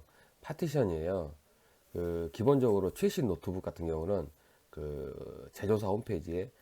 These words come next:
안 올라가 있는 경우가 많아요. 그래서 이제 그 에이에스 센터에 전화해서 별도로 뭐 메일로 받거나 이런 작업을 해야 되는데요. 요즘은 어떤 제조사든 간에, 어, 이런 식으로, 어, 기본적인 낱말만 틀리고요.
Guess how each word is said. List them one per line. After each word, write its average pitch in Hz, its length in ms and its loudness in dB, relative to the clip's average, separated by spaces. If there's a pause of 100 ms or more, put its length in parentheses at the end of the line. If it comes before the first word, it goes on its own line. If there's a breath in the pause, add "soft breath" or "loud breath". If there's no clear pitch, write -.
(220 soft breath)
안 90 180 0
올라가 90 640 2
있는 80 240 -4
경우가 87 300 0
많아요. 69 400 -8 (400 soft breath)
그래서 87 400 0
이제 76 600 -4 (200)
그 - 800 -16
에이에스 98 400 0
센터에 95 280 0
전화해서 98 640 -2 (380 soft breath)
별도로 90 400 0
뭐 78 220 -2
메일로 90 340 4
받거나 87 480 -4
이런 87 240 -2
작업을 80 340 -2
해야 123 140 -2
되는데요. 82 420 -4 (520 loud breath)
요즘은 117 640 2
어떤 104 320 2
제조사든 87 600 -2
간에, 80 400 0 (500 loud breath)
어, 73 260 -8
이런 90 260 2
식으로, 90 440 0 (440)
어, - 60 -20 (360)
기본적인 101 500 4
낱말만 95 500 2
틀리고요. 90 480 -4